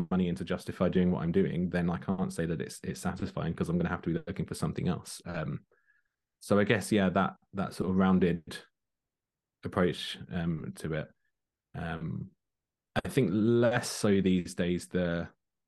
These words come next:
creative satisfaction of seeing a project that I'm really proud of, and, like, that's still important,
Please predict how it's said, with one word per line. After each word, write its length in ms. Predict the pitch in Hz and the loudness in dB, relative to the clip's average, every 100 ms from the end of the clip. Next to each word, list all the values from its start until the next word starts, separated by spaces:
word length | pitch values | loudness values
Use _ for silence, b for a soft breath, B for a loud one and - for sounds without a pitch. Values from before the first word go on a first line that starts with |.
| _ | _
creative 540 | - 101 95 95 - 95 | 0 4 4 0 -4 -2
satisfaction 800 | 98 - - 85 - - 85 85 | -2 -4 -2 -2 -2 -2 0 0
of 260 | 90 85 | -2 -6
seeing 280 | - 98 95 | -2 4 6
a 20 | |
project 500 | 92 92 82 82 - | 6 2 0 -2 -2
that 220 | 90 82 - _ _ - | -4 -4 -6 _ _ -8
I'm 80 | 87 - | -8 0
really 280 | 92 98 90 | 4 6 4
proud 320 | 90 85 80 | 2 0 0
of, 300 | 80 78 80 | 0 -2 -2
and, 200 | 90 - | -4 -4
like, 160 | 101 82 | -4 0
that's 180 | 110 | -2
still 160 | - 123 | 2 4
important, 640 | 101 95 98 95 107 131 | 4 4 2 4 2 2